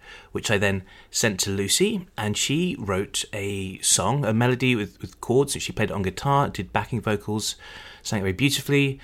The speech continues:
and then sent it back to me, and I've attempted to add an orchestration to it. So, so I, I sent it to you. Wh-, when you received it, what did you think?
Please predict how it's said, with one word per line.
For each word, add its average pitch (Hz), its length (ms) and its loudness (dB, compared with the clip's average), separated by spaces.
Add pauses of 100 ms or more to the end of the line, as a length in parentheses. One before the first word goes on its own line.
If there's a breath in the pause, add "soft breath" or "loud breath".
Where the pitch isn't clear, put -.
(160 loud breath)
and 107 140 0
then 113 80 4
sent 123 220 2
it 101 80 -2
back 107 220 -2
to 117 140 -2
me, 87 300 -6 (180)
and 87 440 -8 (220)
I've 92 380 -8
attempted 95 520 -6
to 95 340 -4 (260)
add - 160 -4
an - 140 -8 (120)
orchestration - 720 0
to - 160 -8
it. - 260 -16 (680 loud breath)
So, 196 200 12
so 196 160 10
I, 190 240 10
I 190 40 12
sent 208 200 4
it 190 100 0
to - 100 0
you. 143 120 4
Wh-, 143 60 0
when 185 120 6
you 190 80 8
received 175 280 2
it, 127 40 -2
what 135 120 0
did 120 100 -10
you 135 80 -4
think? 92 360 -8